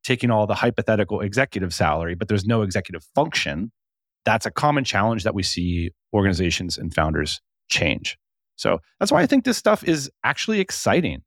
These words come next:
and fun. It's like, it's time to get serious and say, "Well, what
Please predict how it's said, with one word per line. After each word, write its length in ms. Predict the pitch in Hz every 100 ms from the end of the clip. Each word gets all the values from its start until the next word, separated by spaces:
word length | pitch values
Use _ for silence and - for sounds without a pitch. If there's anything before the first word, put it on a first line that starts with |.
| -
and 100 | 107
fun. 360 | - 117 156
It's 120 | 85 110
like, 120 | 101
it's 100 | 95
time 220 | - 160
to 80 | 147
get 120 | 131
serious 380 | - 135 147 -
and 100 | 104
say, 280 | 104 95 82 _ _ _ _
"Well, 280 | 110 107 135
what 280 | 117 110 151